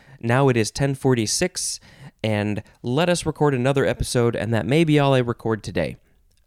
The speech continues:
Okay, the first word in this episode is coppice. C O P P I C E, first form, noun from fifteen thirty-four. One, a thicket, grove, or growth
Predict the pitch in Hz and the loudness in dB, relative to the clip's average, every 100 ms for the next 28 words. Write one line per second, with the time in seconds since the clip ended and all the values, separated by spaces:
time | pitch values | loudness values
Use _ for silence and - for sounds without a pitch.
0 | _ _ - - - _ _ 147 185 160 | _ _ -20 -20 -20 _ _ 2 4 0
1 | 120 - - 139 147 170 170 - 135 139 | -2 -10 -4 -2 0 0 0 0 2 2
2 | 123 139 127 131 131 - 139 131 127 120 | 2 2 2 2 0 -2 -2 -2 2 2
3 | 120 - 139 98 98 - _ - 160 151 | 0 4 4 4 0 -6 _ -6 -4 -2
4 | 92 - - - _ _ _ _ _ - | -2 -4 -6 -10 _ _ _ _ _ -6
5 | - 143 139 - 143 139 120 - _ 190 | 0 0 0 0 2 2 0 -6 _ -2
6 | 151 151 117 113 117 _ _ - 117 117 | 0 0 0 0 -4 _ _ -2 0 0
7 | - 120 110 - 156 170 170 _ _ _ | 0 -2 -2 0 2 2 -4 _ _ _
8 | - 190 - 135 127 123 123 - _ - | -2 0 0 2 2 2 0 -4 _ -6
9 | 113 117 147 151 151 135 147 139 135 131 | -2 2 2 2 0 0 0 0 -2 -6
10 | - 135 123 113 113 107 - 95 82 - | -2 -2 -2 -2 -2 -2 0 0 -2 -8
11 | _ _ _ - 98 104 127 101 - _ | _ _ _ -12 -2 2 2 2 -4 _
12 | _ _ - 113 - - 208 208 - - | _ _ -4 -4 -2 0 0 0 -4 -12
13 | _ - 113 113 131 165 175 165 - 147 | _ -18 -6 0 4 4 4 0 0 0
14 | 127 120 117 160 165 - | 0 -2 2 2 2 -6